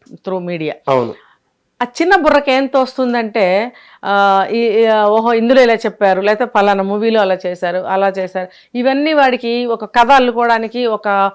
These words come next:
Speaker 1: ఒక, ఒక కేసు మనం కూడా చేద్దాము అనే ఒక కోరికను పుట్టించింది వాడికి.
Speaker 2: అవును, అవును.
Speaker 1: అంటే ఆ ప్రయత్నంలో భాగంగా ఈ లోపల ఇలాంటి కండిషన్ సిచ్యువేషన్స్ ఇంట్లో కూడా వచ్చి ఉండొచ్చు. ఏది,
Speaker 2: అవును.
Speaker 1: డబ్బు లేనితనము,
Speaker 2: అవును.
Speaker 1: లేకపోతే బ్యాట్ ఇష్యూ, ఆ పిల్లోడితో గొడవ,
Speaker 2: పిల్లోడి ఇష్యూ.
Speaker 1: ఏదైనా కానీ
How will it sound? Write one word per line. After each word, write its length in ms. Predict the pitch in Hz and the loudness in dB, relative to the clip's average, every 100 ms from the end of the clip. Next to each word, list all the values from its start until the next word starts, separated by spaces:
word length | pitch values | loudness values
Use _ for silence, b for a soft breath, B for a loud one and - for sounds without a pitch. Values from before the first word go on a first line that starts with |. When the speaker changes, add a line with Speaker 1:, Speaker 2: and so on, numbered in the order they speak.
| b b - | b b -10
Speaker 1:
ఒక, 360 | 190 190 185 196 | -4 0 2 0
ఒక 260 | 190 196 190 | 0 -4 -4
కేసు 380 | - 262 285 | 4 4 6
మనం 280 | 240 220 233 | 2 0 0
కూడా 140 | 226 208 | 0 0
చేద్దాము 580 | 202 208 190 208 208 | 0 2 2 0 0
అనే 280 | 190 202 196 | -4 -2 -2
ఒక 180 | 190 190 | -4 -6
కోరికను 440 | 185 247 262 262 | -4 -2 -2 -4
పుట్టించింది 520 | 202 180 196 - 160 139 | -8 -8 -8 -8 -10 -10
వాడికి. 300 | 127 - 131 | -12 -4 0
Speaker 2:
అవును, 240 | 135 120 - | 0 -4 -8
అవును. 140 | 120 | -4
Speaker 1:
అంటే 120 | 247 247 | 0 2
ఆ 200 | 202 233 | 4 2
ప్రయత్నంలో 840 | - 220 240 285 285 285 269 247 | 2 2 4 4 2 0 2 2
భాగంగా 680 | 214 202 196 190 185 233 415 b b b - | 4 2 2 -4 -4 -4 -4 b b b -4
ఈ 140 | 254 | 2
లోపల 320 | 269 294 302 311 | 6 6 6 4
ఇలాంటి 380 | 262 262 269 | 6 6 2
కండిషన్ 440 | - 247 240 247 233 | 0 0 0 -2 -6
సిచ్యువేషన్స్ 640 | 233 214 220 214 254 247 | -6 -6 -4 -4 -6 -8
ఇంట్లో 260 | 233 247 247 | -4 2 4
కూడా 160 | 226 | 4
వచ్చి 260 | 196 196 233 | 2 2 -2
ఉండొచ్చు. 380 | 214 175 165 - | 0 -2 -4 -2
ఏది, 220 | 208 214 | 0 0
Speaker 2:
అవును. 140 | 220 - b - | -4 -8 b -2
Speaker 1:
డబ్బు 240 | 214 202 | 0 2
లేనితనము, 640 | 220 196 185 180 175 160 160 | 2 2 0 -2 -4 -4 -10
Speaker 2:
అవును. 340 | _ - 127 | _ -10 -4
Speaker 1:
లేకపోతే 180 | 214 240 | 0 0
బ్యాట్ 420 | 165 196 254 254 | 4 4 4 2
ఇష్యూ, 300 | 233 - 190 | -4 0 2
ఆ 80 | 180 | 2
పిల్లోడితో 480 | 185 190 202 190 196 | 2 2 2 2 -4
గొడవ, 200 | 175 175 | 0 0
Speaker 2:
పిల్లోడి 220 | 175 113 | 0 -2
ఇష్యూ. 340 | 107 - 233 | -14 -4 2
Speaker 1:
ఏదైనా 300 | 277 302 285 | 4 4 2
కానీ 320 | 190 156 196 | 0 -2 -4